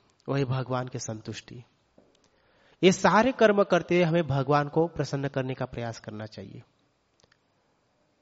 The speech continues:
तभी आज जो श्लोक यहां पर कहा गया है, "जनक जैसे राजाओं ने नियत कर्मों को करने से ही सिद्धि प्राप्त की है।" सिद्धि अर्थात पूर्णता,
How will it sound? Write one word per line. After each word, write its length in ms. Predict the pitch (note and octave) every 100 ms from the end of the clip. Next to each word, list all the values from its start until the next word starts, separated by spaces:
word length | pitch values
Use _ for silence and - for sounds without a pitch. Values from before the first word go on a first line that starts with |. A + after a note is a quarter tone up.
| _ -
तभी 220 | F3 G3+
आज 380 | A#3 - D3 F#3+
जो 140 | F3
श्लोक 300 | G3+ G3+ G3
यहां 160 | F#3 E3
पर 140 | E3+
कहा 260 | D#3+ D3 C#3+
गया 220 | C3+ B2
है, 220 | G#2 A2 - _ _ _ C3+
"जनक 360 | - E3+ G#3+
जैसे 340 | F#3 F#3 F#3 F3+
राजाओं 380 | D3 C#3+ D#3+ E3+
ने 80 |
नियत 360 | E3 D3 F3+ -
कर्मों 260 | D3+ D3+ D#3
को 120 | D#3
करने 400 | - C#3 D3 D3
से 160 | -
ही 360 | D#3 E3 C#3 - -
सिद्धि 420 | - - C3+ A#2 C#3+
प्राप्त 380 | B2 A#2 - -
की 200 | A2 G#2
है।" 200 | B2 E3+ _ _ _ _ _ _ _ _ _ _ _ _ _ _
सिद्धि 420 | - - F3 D3
अर्थात 460 | G3+ F3+ G3 G3+ - - - _ -
पूर्णता, 600 | C#3+ C3+ B2+ - A#2